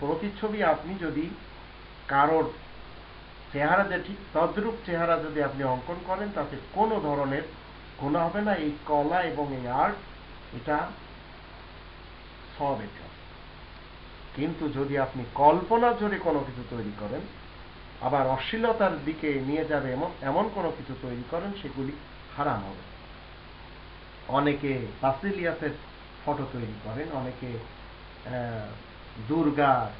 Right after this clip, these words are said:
কালী এবং ডাইনোসরের যে সমস্ত অঙ্কন আমরা দেখতে পাচ্ছি, এগুলি সব কাল্পনিক, এগুলি কোনোদিন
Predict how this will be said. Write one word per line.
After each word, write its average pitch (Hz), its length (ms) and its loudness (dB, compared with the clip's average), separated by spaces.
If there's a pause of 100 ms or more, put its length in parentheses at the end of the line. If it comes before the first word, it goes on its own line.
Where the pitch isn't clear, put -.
(140)
কালী 139 480 6 (760)
এবং 131 400 2 (1200)
ডাইনোসরের 160 720 6
যে 143 120 0
সমস্ত 135 480 -4 (760)
অঙ্কন 143 560 4 (180)
আমরা 131 240 0
দেখতে 160 300 0
পাচ্ছি, 143 300 -2
এগুলি 208 320 -2
সব 240 220 0
কাল্পনিক, 170 840 2
এগুলি 185 440 0
কোনোদিন 151 540 4